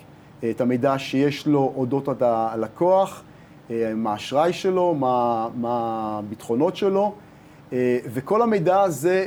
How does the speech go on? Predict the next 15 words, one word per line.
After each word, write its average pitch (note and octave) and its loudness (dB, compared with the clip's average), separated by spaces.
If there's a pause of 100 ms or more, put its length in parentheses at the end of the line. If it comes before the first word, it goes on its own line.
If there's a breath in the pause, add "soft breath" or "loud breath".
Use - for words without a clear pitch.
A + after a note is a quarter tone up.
(140)
יכול E3 0
לספק D#3 -6
את D3+ -12
כל D3 -4
הצרכנים. A2+ -8 (880 loud breath)
זה C3 -2
משהו F3+ 0
שמעודד D3 0
את D3 -12
התחרות, C#3 -6 (760)
זה A2+ -4
משהו C#3+ -2
שמצד C#3 0
אחד D3+ -2
הוא C#3 -2